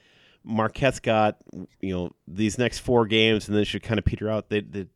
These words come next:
they kind of an easier back end of the schedule here. So,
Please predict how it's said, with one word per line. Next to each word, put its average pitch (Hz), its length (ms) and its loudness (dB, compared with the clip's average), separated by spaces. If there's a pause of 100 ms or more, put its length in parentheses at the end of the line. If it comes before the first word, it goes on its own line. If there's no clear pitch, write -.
(240)
they 101 80 -8
kind 131 280 -4
of 123 100 -2
an 95 160 -2
easier 117 380 0
back 101 460 -4
end 90 180 -4
of 85 60 -6
the 78 80 -8
schedule 85 400 -4
here. 87 280 -2
So, 85 280 -2